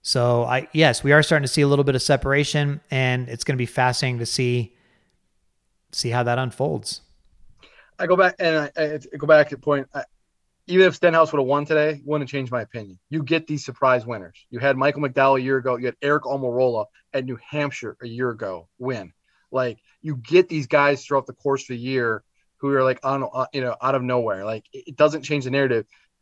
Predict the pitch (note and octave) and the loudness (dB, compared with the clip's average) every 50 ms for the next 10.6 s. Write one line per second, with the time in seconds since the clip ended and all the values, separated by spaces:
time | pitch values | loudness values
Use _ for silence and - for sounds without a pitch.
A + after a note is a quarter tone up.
0 | _ _ _ _ - D#3 C#3+ - - - - - F3 F3 F3 - C#3+ D#3 D3 C#3+ | _ _ _ _ 0 0 0 -2 -4 -10 -6 -4 -4 -4 -4 -2 0 0 0 0
1 | C3+ B2+ _ _ _ _ _ _ _ _ _ _ _ _ _ - - - D#3+ E3 | -2 -6 _ _ _ _ _ _ _ _ _ _ _ _ _ -12 -4 0 2 4
2 | D#3+ D#3+ D#3 C#3+ B2+ - - - D3 C#3+ C#3 B2 C3+ C3 B2+ B2+ B2 B2 - - | 6 6 4 4 2 -2 -2 -2 0 2 2 4 4 4 4 4 2 0 -2 -6
3 | - A#2 A#2 B2 C3 B2+ - A#2 - - B2+ B2+ A#2+ A#2+ A2 - - - B2 A#2 | -14 -10 -6 -6 -6 -6 -8 -10 -6 0 2 2 2 2 0 -4 -8 -12 -12 -12
4 | A2+ G#2+ _ - A#2 A2+ A2+ A2 G2 _ _ - A#2+ A#2+ B2 - - C#3 C3 B2+ | -12 -12 _ -10 -10 -10 -10 -12 -16 _ _ -4 -2 -2 -2 -2 -4 -4 -2 0
5 | B2 A#2+ A#2+ A2+ - _ _ _ _ _ - C3+ C#3 B2 C3+ C3 B2 - B2+ B2 | 0 -2 -4 -6 -8 _ _ _ _ _ 0 0 0 0 -2 -6 -6 -6 -8 -6
6 | A#2 A#2 A#2 B2+ D3+ D#3+ C#3 B2 B2 A#2 - _ _ _ - C3 D3+ C#3 - - | -6 -6 -6 -4 -2 0 0 0 0 -2 -4 _ _ _ -2 -2 -2 -2 -2 -4
7 | C#3 C3+ C3 B2+ C#3 C3+ B2 - A2 F#2+ G#2+ A2+ B2 B2+ - D#3+ D#3+ D3+ C3+ C3 | -4 -4 -4 -4 -4 -4 -4 -4 -6 -6 -4 -4 -4 -4 -2 -2 -2 0 2 2
8 | A2+ - - _ _ _ _ _ _ _ - D3 C3+ - - - - D3+ C#3 B2 | 2 0 -2 _ _ _ _ _ _ _ -6 -6 -6 -6 -6 -4 -2 -2 0 -2
9 | A#2+ A#2 A#2+ C3 D3 D3+ C#3+ C3 A2+ B2 C3 B2 A2+ A#2 G#2+ - B2 A2 A2 A2 | -4 -4 0 2 4 4 4 2 4 4 4 4 4 0 -6 -8 -6 -4 -4 -4
10 | G#2+ G2+ - G#2 A2 A2 G2+ G#2+ G2 - A2+ | -4 -4 -4 -6 -6 -6 -6 -8 -8 -8 -8